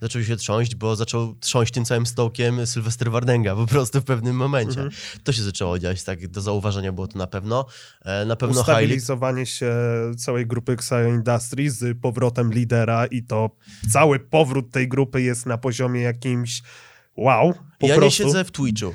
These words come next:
Speaker 1: Ja nie siedzę w Twitchu
Speaker 2: To
Speaker 1: na
Speaker 2: ja
Speaker 1: tyle,
Speaker 2: będę
Speaker 1: żeby
Speaker 2: mógł
Speaker 1: do-
Speaker 2: cię, ja będę mógł cię w to wprowadzić, jak to wszystko urosło, ale to naprawdę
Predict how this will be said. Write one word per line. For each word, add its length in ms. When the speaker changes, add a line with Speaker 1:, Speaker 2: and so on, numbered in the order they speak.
Speaker 1:
Ja 120
nie 140
siedzę 260
w 40
Twitchu 320
Speaker 2:
To 40
Speaker 1:
na 60
Speaker 2:
ja 100
Speaker 1:
tyle, 100
Speaker 2:
będę 120
Speaker 1:
żeby 120
Speaker 2:
mógł 100
Speaker 1:
do- 400
Speaker 2:
cię, 60
ja 100
będę 200
mógł 140
cię 220
w 60
to 120
wprowadzić, 540
jak 120
to 100
wszystko 340
urosło, 580
ale 180
to 140
naprawdę 480